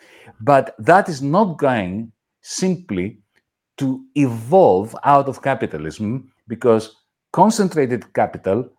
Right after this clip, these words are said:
the ruling class that owns that capital, especially now, cloud capital,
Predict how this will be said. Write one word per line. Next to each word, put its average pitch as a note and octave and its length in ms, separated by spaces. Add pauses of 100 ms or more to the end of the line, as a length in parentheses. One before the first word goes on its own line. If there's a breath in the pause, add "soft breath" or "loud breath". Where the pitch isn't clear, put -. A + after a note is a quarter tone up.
(120)
the F#2+ 420
ruling F3 380
class G2+ 340
that F#2 120 (180)
owns D3 580 (140)
that F#2+ 400
capital, F2+ 300
especially F#2 380
now, E2 360 (460)
cloud A2 260
capital, A2 460